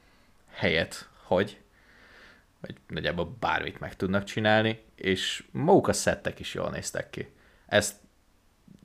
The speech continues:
e-, e-, e-, ez-, ez-, ezt így odaadom neki. Ettől függetlenül nekem a micsoda a váró barométeremen, vagy nem tudom, ami, amit mondtál, tök mindegy, lépjünk túl rajta. A-,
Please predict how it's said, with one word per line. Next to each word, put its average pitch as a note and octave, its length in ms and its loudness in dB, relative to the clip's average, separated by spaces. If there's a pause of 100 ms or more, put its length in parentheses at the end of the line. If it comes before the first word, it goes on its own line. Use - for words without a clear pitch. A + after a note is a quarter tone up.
e-, - 180 -6
e-, E2+ 200 -6
e-, A#2+ 240 2
ez-, B2 160 4
ez-, A#2 160 4
ezt A#2+ 160 -2
így G#2 140 4
odaadom E2 360 2
neki. - 320 -10 (800)
Ettől A2 260 4
függetlenül G2 920 6
nekem F#2 560 0
a D#2+ 380 0 (2000)
micsoda G2 440 6
a F2 80 4
váró F#2 460 6
barométeremen, F2+ 840 2
vagy F2+ 100 2
nem F2 160 0
tudom, F2+ 160 -4
ami, F2+ 460 -2
amit F2+ 260 0
mondtál, G2 400 8
tök G#2 160 -2
mindegy, G2+ 300 4
lépjünk F#2 300 0
túl G2+ 100 4
rajta. G#2 340 4 (400)
A-, F#2 720 6